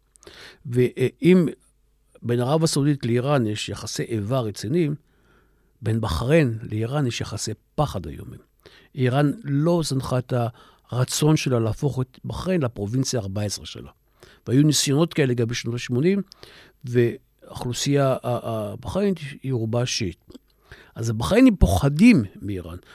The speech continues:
ורואים, ראו בהסכם השלום עם ישראל עוד סוג של תעודת ביטוח מול איראן, והיום התעודה הזאת לא בטוחה. היא לא בטוחה, ומהר מאוד, אה,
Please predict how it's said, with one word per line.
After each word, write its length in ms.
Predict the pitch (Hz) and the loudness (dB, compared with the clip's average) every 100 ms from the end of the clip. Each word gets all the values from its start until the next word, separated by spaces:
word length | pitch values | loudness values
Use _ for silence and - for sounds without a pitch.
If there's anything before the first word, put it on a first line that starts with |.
| - 110 | -10 -2
ורואים, 480 | 120 127 214 185 | 2 4 2 2
ראו 220 | 131 160 190 | 2 4 4
בהסכם 760 | 170 135 131 139 127 - 180 | 4 4 0 -2 -2 0 0
השלום 220 | 175 175 180 | 0 0 0
עם 100 | 190 | 2
ישראל 360 | - 214 226 - - - | 0 0 -2 -6 -14 -16
עוד 240 | - 233 247 | 2 4 4
סוג 240 | - 247 | 2 2
של 200 | - 180 | 2 0
תעודת 360 | 151 156 143 165 | 0 2 4 4
ביטוח 640 | 139 139 269 214 104 - _ _ _ _ - | 2 0 6 6 6 -2 _ _ _ _ 0
מול 220 | 151 147 | 4 6
איראן, 320 | 127 98 110 135 - _ _ | 6 4 0 -4 -12 _ _
והיום 440 | 139 123 135 240 269 | -4 2 6 6 6
התעודה 340 | 262 262 233 | 4 4 6
הזאת 200 | 240 220 | 4 4
לא 80 | 226 | 2
בטוחה. 360 | 196 - - 98 - _ _ _ _ - _ _ _ _ | 2 0 -2 -4 -8 _ _ _ _ -20 _ _ _ _
היא 100 | 156 | 2
לא 100 | 143 | 6
בטוחה, 580 | 175 151 - - 202 285 - _ _ _ _ _ 127 | 6 6 2 4 4 4 -2 _ _ _ _ _ 2
ומהר 500 | 143 139 139 202 240 | 4 6 6 6 6
מאוד, 380 | 196 156 175 - - _ - _ _ - | 6 6 4 -2 -16 _ -20 _ _ 0
אה, 100 | 139 | 2